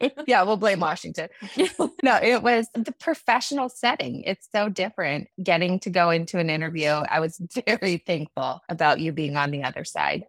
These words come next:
Speaker 1: because we went into it going, "Let's see if this will work. Let's see what this looks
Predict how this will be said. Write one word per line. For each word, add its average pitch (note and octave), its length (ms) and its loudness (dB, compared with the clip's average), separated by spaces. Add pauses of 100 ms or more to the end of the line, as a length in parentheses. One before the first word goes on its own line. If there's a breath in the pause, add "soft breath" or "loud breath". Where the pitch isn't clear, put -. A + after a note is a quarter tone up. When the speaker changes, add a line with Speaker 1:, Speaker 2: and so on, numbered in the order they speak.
(120)
Speaker 1:
because A#3 480 0 (120)
we B3+ 180 0
went B3+ 220 4
into D4 260 0
it F3+ 160 2
going, F#3 460 2
"Let's G#3 280 -2
see C4+ 120 0
if C#4 100 -4
this C#4 180 0
will D4 120 0
work. F#4+ 260 0 (100)
Let's E3 400 -2
see G3 300 0
what F#3+ 300 2
this G3+ 220 -2
looks A#3 200 2